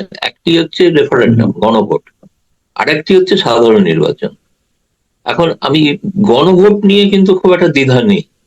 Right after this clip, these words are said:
Speaker 1: গণভোটটা হয়ে যাবেই, ওটা ইউনুস করাবেই, ওটা কেউ রুখতে পারবে না। কিন্তু বাকি ভোটটা হবে কি হবে না, এই নিয়ে ডাউট আছে। ভোটের যে অনিশ্চয়তা, ওটা কিন্তু গণভোট নিয়ে নেই,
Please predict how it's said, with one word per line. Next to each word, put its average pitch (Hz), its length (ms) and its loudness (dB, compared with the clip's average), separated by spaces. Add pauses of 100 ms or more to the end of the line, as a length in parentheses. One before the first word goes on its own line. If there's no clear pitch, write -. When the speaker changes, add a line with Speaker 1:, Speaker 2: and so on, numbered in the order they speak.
(140)
Speaker 1:
গণভোটটা 147 640 0
হয়ে 135 180 4
যাবেই, 90 380 -2 (340)
ওটা 131 220 -2
ইউনুস 156 360 2
করাবেই, 104 640 0 (300)
ওটা 127 160 -4
কেউ 160 200 2
রুখতে 160 280 0
পারবে 78 300 0
না। - 120 -20 (640)
কিন্তু 139 180 -2
বাকি 123 280 0
ভোটটা 214 340 2
হবে 196 220 2
কি 202 80 0
হবে 202 220 4
না, 214 140 0
এই 185 100 2
নিয়ে 175 140 2
ডাউট 123 280 0
আছে। - 200 -10 (360)
ভোটের 135 340 0
যে 190 100 2
অনিশ্চয়তা, 143 960 -2 (440)
ওটা 127 180 -2
কিন্তু 190 260 2
গণভোট 190 560 2
নিয়ে 190 180 2
নেই, 117 220 -2